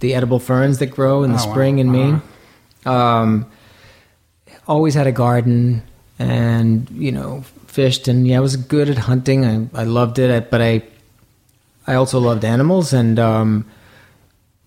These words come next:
Speaker 1: by the time I was twenty, I guess, I had just started to not feel you know, like, I wanted to hunt anymore. I hadn't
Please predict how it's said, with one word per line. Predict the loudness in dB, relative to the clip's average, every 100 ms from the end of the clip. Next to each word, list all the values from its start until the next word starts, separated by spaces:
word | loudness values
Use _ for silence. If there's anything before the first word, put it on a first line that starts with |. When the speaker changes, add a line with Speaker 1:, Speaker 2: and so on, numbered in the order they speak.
| _
Speaker 1:
by | -6 -4
the | -2
time | 0 2
I |
was | 0 0
twenty, | -2 0 0 0 0
I |
guess, | 0 0 0 -2
I | -2
had | -2 -6
just | -8
started | -4 -2 -2 -2
to | -2
not | -2 -4 -14 -20 -18
feel | -4 -2 -2 -6 -18 -20 _ -20 -10
you | -8
know, | -6
like, | -6 -2
I |
wanted | -2 0 -2
to |
hunt | 0 0 0
anymore. | 0 2 2 2
I |
hadn't | 2 0 -2